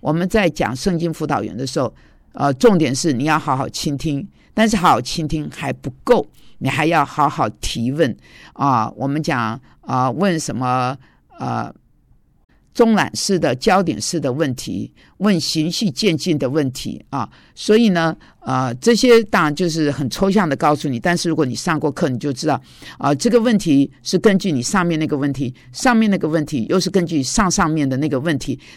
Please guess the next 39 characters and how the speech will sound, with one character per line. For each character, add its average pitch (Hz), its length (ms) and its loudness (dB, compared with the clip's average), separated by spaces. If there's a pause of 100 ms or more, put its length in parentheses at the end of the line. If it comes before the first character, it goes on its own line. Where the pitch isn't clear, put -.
然 160 120 2
后 196 100 6
你 147 80 2
就 165 100 -2
不 - 160 -6
断 202 180 4
地 156 80 0
问 160 260 0
当 160 220 0
事 156 200 -2
人 127 160 -2 (340)
啊。 131 260 0 (200)
那 151 220 0 (200)
当 269 220 6
你 196 140 4
问 247 240 4
问 220 140 4
题 - 160 -4
的 151 140 2
时 147 180 0
候 156 140 0
呢， 143 180 -2 (320)
重 247 240 4
点 135 200 2
呢， 143 200 2
不 - 220 -2
在 190 400 2
于 139 180 0
说 175 320 2 (220)
你 185 220 2
已 165 40 2
经 156 140 0
知 160 180 -2
道 139 160 4
答 127 180 -2
案， 135 200 0 (300)
重 233 180 4
点 147 160 2
是 147 300 -2